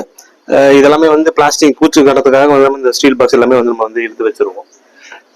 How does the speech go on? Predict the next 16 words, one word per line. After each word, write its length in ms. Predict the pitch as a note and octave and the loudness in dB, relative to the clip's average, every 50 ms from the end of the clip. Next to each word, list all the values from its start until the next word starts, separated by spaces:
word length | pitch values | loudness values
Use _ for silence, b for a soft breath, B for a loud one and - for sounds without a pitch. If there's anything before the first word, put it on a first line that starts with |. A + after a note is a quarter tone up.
| _ _ _ _ _ _ _ _ _ _ _ - D#4 _ _ A#3 A#3 C4 C#4 C#4 D4+ C#4+ B3 A3+ A3+ A#3 A3+ A#3 B3 - - - - - - _ _ _ _ - | _ _ _ _ _ _ _ _ _ _ _ -20 _ _ _ _ -20 -20 -18 -18 -18 -18 -18 -18 -18 -16 -16 -16 -18 -20 -20 -20 -20 -20 -20 _ _ _ _ -4
உள்ள 160 | - D3+ D#3 D3+ | -2 0 2 2
எல்லா 220 | C#3 C#3 D3+ E3 D#3 | 2 2 2 2 2
எந்தெங்க 400 | D3 C#3+ D#3 E3+ F3 F3 E3+ D#3+ | 0 0 0 0 0 2 2 0
எங்கெங்க 320 | D3 C#3+ D3+ E3+ E3 D3 | -2 -2 -6 -8 -8 -2
பைப் 180 | B2+ C3+ C#3 - | 0 0 0 0
லைன்ஸ் 180 | C#3+ C3+ B2+ | 0 -2 0
வருதோ 220 | C3 A#2+ G#2 A2+ C#3 - B B B B B B - | -2 -2 -2 -2 -6 -6 B B B B B B -2
எல்லா 240 | C3 C#3 D3 D#3 D3+ | 0 2 2 2 0
பைப் 240 | - C#3+ C#3+ C#3+ | 0 0 -2 0
லைன்ஸுமே 360 | D3 D3 C#3+ - - D3 D3+ D#3 | 0 -2 -2 -2 -2 0 0 2
வந்து 180 | C#3 C3 C3+ | 2 0 0
நம்ம 160 | C3 C3 B2+ B2 | 0 0 0 0
வந்து 240 | B2 B2 B2 B2+ B2+ B2+ B2 A#2 A2+ A2+ G#2+ G#2+ G2+ G2+ G2+ G2+ - - - - - _ _ _ - | -2 0 0 2 2 4 4 2 2 0 -2 -6 -10 -18 -20 -20 -20 -20 -20 -20 -20 _ _ _ -12
ஃபைபர் 340 | - - C#3 C#3+ C#3+ D3+ C#3+ | -4 -2 0 2 2 2 2
மெஷ் 160 | C#3 C3+ - | 0 0 -2
வச்சிருக்கோம். 460 | A#2+ A2 - A#2 G#2 G2+ G#2+ A#2+ - | -4 -2 -2 -4 -4 -2 -4 -4 -6